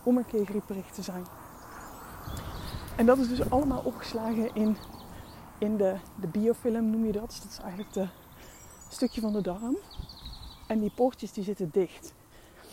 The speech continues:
Dus met supplementen kom ik daar gewoon niet bij. Ik kan die pathogenen, die kan ik gewoon met supplementen, kan ik ze gewoon niet aan. Ze zitten gewoon dicht achter een deurtje. Ehm, maar ze beïnvloeden wel mijn, mijn immuunsysteem.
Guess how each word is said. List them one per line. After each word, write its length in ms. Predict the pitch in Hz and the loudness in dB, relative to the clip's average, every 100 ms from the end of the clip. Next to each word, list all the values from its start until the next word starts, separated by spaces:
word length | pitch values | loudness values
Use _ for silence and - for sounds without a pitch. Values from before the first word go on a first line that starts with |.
| - - | -8 -2
Dus 160 | 220 | 2
met 180 | 220 - | 2 -2
supplementen 800 | 233 - 202 202 254 - 170 190 - - | -6 -4 -2 0 -2 -4 -12 -12 -8 0
kom 160 | 254 | 2
ik 140 | 254 - | 0 -6
daar 160 | 202 | -6
gewoon 240 | 214 202 196 | -2 -2 0
niet 180 | 185 | -2
bij. 260 | 156 196 175 165 - - - - - - | -2 -2 -2 -8 -14 -18 -18 -18 -10 -6
Ik 120 | 214 | -4
kan 340 | - 254 240 220 - - - - - - - | 0 4 4 4 -10 -20 -20 -20 -20 -20 2
die 120 | 226 | 2
pathogenen, 680 | - 240 220 208 247 214 208 | 4 2 2 4 6 6 4
die 80 | 214 | 0
kan 180 | 233 247 | 2 2
ik 80 | 226 | 0
gewoon 200 | 214 208 | -2 -2
met 160 | 208 | -2
supplementen, 580 | 254 214 202 220 247 - | -2 0 2 2 -2 -6
kan 180 | 208 220 | -2 -2
ik 120 | 226 | -2
ze 120 | 240 | 2
gewoon 200 | 220 214 | 4 10
niet 240 | 247 254 - | 10 10 4
aan. 280 | 226 214 160 - - - - | -6 -6 -8 -14 -20 -10 2
Ze 100 | 226 | 4
zitten 260 | 247 - | 6 4
gewoon 300 | 214 233 220 | 2 4 6
dicht 300 | 208 240 - | 6 4 2
achter 240 | - - - | -4 -4 2
een 120 | 220 | 4
deurtje. 480 | 202 254 - 175 175 - - - - - - - | 6 4 2 0 0 -2 -16 -20 -20 -20 -20 -10
Ehm, 320 | 220 220 214 226 - - | -6 -4 -2 -4 -4 0
maar 180 | 226 | 2
ze 100 | 240 | 4
beïnvloeden 480 | 233 254 302 294 247 | 4 8 8 8 6
wel 200 | 220 254 | 6 8
mijn, 320 | 240 214 214 - - - - - - - - | 6 6 2 0 -10 -12 -14 -14 -14 -6 2
mijn 180 | 214 214 | 4 6
immuunsysteem. 720 | 214 240 - 202 190 175 | 8 6 4 -2 -6 -6